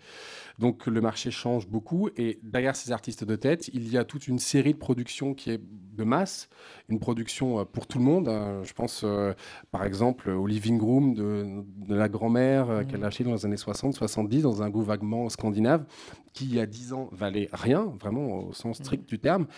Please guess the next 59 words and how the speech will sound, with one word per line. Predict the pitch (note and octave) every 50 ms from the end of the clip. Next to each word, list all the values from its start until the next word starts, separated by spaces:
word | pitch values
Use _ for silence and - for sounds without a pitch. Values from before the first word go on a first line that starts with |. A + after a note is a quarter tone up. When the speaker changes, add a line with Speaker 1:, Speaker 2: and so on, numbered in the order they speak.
| - - - - _
Speaker 1:
et | F#2
aujourd'hui | A2 A#2+ A2+ G2+ A2 A2 G2 G2+ C3 D3+
vaut | C#3+ A2 G#2 B2 D#3+
parfois | - - - - - G2+ B2+ C#3
mille, | G#2 G2 G2+ A2 B2+ C#3+ C#3+ A#2+
mille | A2 A2 A2+ A#2
deux | A2 G#2+ G2
cents, | - - A2 A2+ A2+ A2+ G#2
euh, | F2+ F#2+ F#2+ G2 G2 F#2+
mille | G2+ A#2 A#2+
deux | A2+ G#2+
cents | - - A2+ G#2 G2
euros, | G2 F2+ A2 E3
parce | - - G2+ - -
que | - - C3 D3+ F3 F3 - - - - - - - _ -
il | G2
y |
a | G#2+
une | A2 A2
génération | G2+ B2+ B2+ C3 A#2+ G#2+ G#2+ G2+ - - C3
d'acheteurs | A#2 G2 - - A#2+ C3 -
qui | - G#2+
s'intéressent, | - - G#2 G2 - - F#2 G2+ A2+ A#2+ - - -
euh, | G2+ F#2+ F#2+ F#2 F#2 F#2 F#2 F2+ F2+
à | - F#2
ce | - - G2+
type | - - A2 A2
de | A2+
mobilier, | G#2 G#2+ G#2 - G2+ G2 G2 G#2 A#2+ C#3 E3 E3+ - - - - - - _ _
et, | A2+ A2 G#2+ G#2
euh, | G2+ F#2+ - _ -
tout | E3 F#3
change | E3+ - - D#3 D#3 E3 D#3+ D#3+ - _
tout | - D#3
le | C#3+
temps | - - C3 C3+ A#2
en | G#2+ G2+
fait, | - - F#2 F2+ - _
parce | - B2+ -
que | - -
ce | A#2+ - C3
sont | - - C3+ C3
les | B2 A#2 G2+ A2+
acheteurs | G#2+ - - C#3+ C3+ C3
qui | - -
changent, | G#2+ - - A2+ A#2+ G#2+
et | G2+ G2
c'est | - -
eux | B2 D#3
qui | F3 E3+ -
font | G2+ - - G#2+
les | G2+
Speaker 2:
Mmh. | G2+
Speaker 1:
prix, | - - - G#2+
c'est | - - G#2
eux | A#2+
qui | C3 - -
font, | G2+ - - G#2+ G#2 G2+ G2
euh, | F#2+ F#2+ F#2 F2+